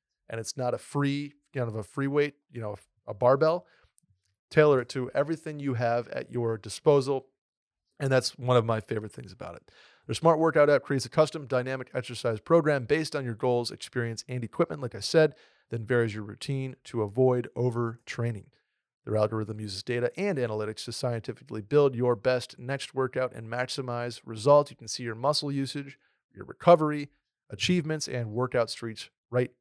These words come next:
in the app. So you're in control with workouts designed just for you, so you get exactly what you need. I use this app every single day,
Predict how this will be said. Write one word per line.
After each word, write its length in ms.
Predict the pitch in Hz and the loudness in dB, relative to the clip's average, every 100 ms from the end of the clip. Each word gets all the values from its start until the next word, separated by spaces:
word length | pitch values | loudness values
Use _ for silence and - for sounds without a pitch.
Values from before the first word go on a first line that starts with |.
| _ | _
in 260 | 120 117 110 - - | -10 -8 -10 -16 -16
the 180 | - 101 | -6 -6
app. 180 | - | -6
So 120 | - 110 | -6 2
you're 140 | 165 | 2
in 100 | 175 | 2
control 440 | 156 - 123 117 - _ _ - | -4 2 4 4 0 _ _ -10
with 100 | 113 | -2
workouts 300 | 123 127 110 | -2 -2 -4
designed 420 | 110 110 107 104 - | -6 -8 -8 -10 -2
just 240 | 147 139 | 0 0
for 100 | - | -4
you, 260 | 113 107 131 | -8 -8 -10
so 140 | - | -12
you 60 | 107 | -10
get 140 | 113 - | -12 -14
exactly 440 | 110 123 127 127 | -2 2 2 0
what 220 | 113 - | -6 -6
you 60 | 117 | -6
need. 220 | 139 143 | -4 -4
I 400 | - 151 165 160 - _ _ _ _ | 4 6 6 2 -8 _ _ _ _
use 180 | 123 113 | -6 -4
this 160 | 110 123 | 0 0
app 180 | 110 - | 0 2
every 200 | 135 127 | 2 0
single 240 | 135 113 | -4 -4
day, 380 | 110 143 139 | 0 2 2